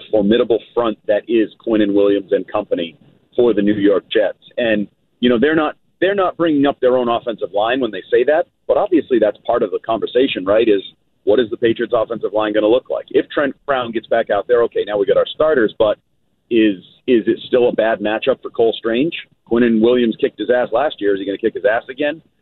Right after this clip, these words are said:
Um, is Mike Onwenu ready to go a full game? Is he back to his powerful self?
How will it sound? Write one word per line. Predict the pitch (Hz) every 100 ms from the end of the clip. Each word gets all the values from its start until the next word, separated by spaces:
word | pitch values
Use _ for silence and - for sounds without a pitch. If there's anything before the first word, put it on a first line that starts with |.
| -
Um, | 110 101 92 92 -
is | 107
Mike | 107 127
Onwenu | 127 113 123 123
ready | 117 110
to | 107
go | 110 107
a | -
full | 120 113
game? | 107 113 120 135
Is | 98 -
he | 127
back | 104 107 117 -
to | 120
his | 110 104 -
powerful | 104 110 - 104 -
self? | 110 117